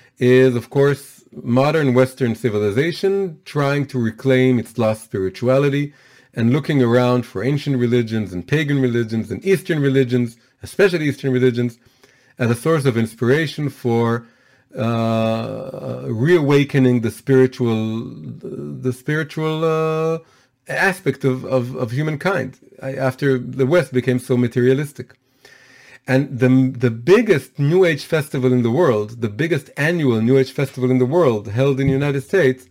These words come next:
is called the Burning Man Festival. And what they have there is that they ha-, it's a few days, it's a lot of, you know, workshops and dances and whatever, and then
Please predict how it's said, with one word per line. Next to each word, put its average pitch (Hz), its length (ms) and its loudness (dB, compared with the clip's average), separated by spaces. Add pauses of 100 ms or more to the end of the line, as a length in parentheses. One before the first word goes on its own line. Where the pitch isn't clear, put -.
(400)
is 117 180 -2
called 135 340 2
the 113 100 -2
Burning 120 760 2
Man 104 540 -2 (580)
Festival. 101 680 -4 (760)
And 113 160 0
what 127 140 2
they 135 160 4
have 185 320 0
there 123 180 2
is 113 160 -2
that 123 180 2
they 120 220 2
ha-, 143 140 0
it's 135 220 0
a 120 40 -8
few 143 260 -2
days, 127 420 0
it's 104 200 -8
a 104 40 -4
lot 113 200 -2
of, 92 140 -4
you 98 100 -4
know, 92 140 -4
workshops 139 600 -2
and 95 140 -8
dances 127 520 -4
and 101 120 -12
whatever, 175 380 0
and 110 200 -6
then 143 300 0